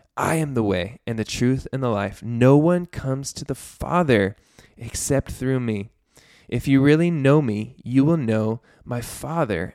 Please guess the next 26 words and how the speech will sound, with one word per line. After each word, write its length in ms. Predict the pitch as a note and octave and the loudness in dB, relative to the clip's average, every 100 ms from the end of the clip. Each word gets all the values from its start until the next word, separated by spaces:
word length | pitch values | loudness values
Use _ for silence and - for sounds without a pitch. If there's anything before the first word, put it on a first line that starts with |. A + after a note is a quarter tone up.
| - | -8
as 220 | A#2 A#2 | -6 -4
well. 400 | A2 G#2 G2 A2 _ | -2 -2 -4 -10 _
From 240 | - B2+ B2+ | -4 -2 0
now 240 | C3 C#3+ | 0 0
on, 300 | D3 D#3+ D#3 _ | -2 -4 -8 _
you 160 | A#2+ B2 | -6 -4
do 240 | A#2 B2+ | -2 -4
know 220 | C3 G#2+ | -2 -2
him 280 | G#2+ G#2+ G#2 - | -2 -4 -8 -12
and 120 | G#2 | -12
have 160 | G#2 | -12
seen 400 | - - C3 D3+ | -12 -12 -8 -8
him." 220 | B2 - - _ _ _ _ _ _ _ _ _ _ _ _ | -8 -12 -18 _ _ _ _ _ _ _ _ _ _ _ _
The 100 | C3+ | -2
Bible's 460 | - B2+ D#3 E3+ - | 0 0 0 0 -2
claim, 320 | - D3+ C#3+ | -4 -2 -4
friend, 340 | - G#2 C3 _ _ - - - _ - | -6 -6 -6 _ _ -20 -20 -20 _ -8
is 120 | B2 | 0
that 160 | C#3 | 2
God 180 | C3 D3 | 2 0
is 120 | F3 | 0
not 280 | B2 C3 F3+ - | -2 -2 -4 -4
equally 540 | D3 - C#3+ C#3 A#2 | -6 0 0 2 0
revealed 640 | G#2 A#2 A#2 B2 G#2 - _ _ _ _ _ _ _ - | -2 -2 0 0 0 -6 _ _ _ _ _ _ _ -6
in 160 | A#2+ | -4
all 760 | A#2+ A2+ A#2 B2 B2+ C3 C3+ | 0 4 4 6 4 2 -2